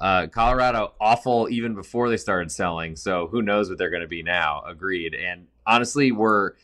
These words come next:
so disrespected at home against the Oakland Double A Athletics in a home series that, like, they couldn't make the, this home favorite small enough. I mean, it's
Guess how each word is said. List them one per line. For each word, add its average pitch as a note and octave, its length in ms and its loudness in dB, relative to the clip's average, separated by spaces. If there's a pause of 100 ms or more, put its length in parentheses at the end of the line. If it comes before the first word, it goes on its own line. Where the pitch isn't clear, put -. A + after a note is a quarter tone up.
(100)
so D3 380 2
disrespected B2+ 800 2
at G#2+ 240 4
home G#2+ 340 0
against G#2 380 -2
the G#2 160 0
Oakland G#2 440 -4
Double G#2 300 2
A G2+ 140 2
Athletics G2+ 800 0
in G2+ 340 -8
a G2+ 80 2
home G#2+ 240 0
series G#2+ 540 2
that, G2 320 4 (260)
like, F#2+ 180 0
they G2+ 120 2
couldn't A2 300 2
make G2+ 240 2
the, G#2+ 300 4
this G#2 360 0
home G#2+ 260 0
favorite G#2+ 420 4
small G#2 360 4
enough. F#2+ 420 0
I F#2+ 100 -2
mean, F#2 240 -12
it's - 540 -6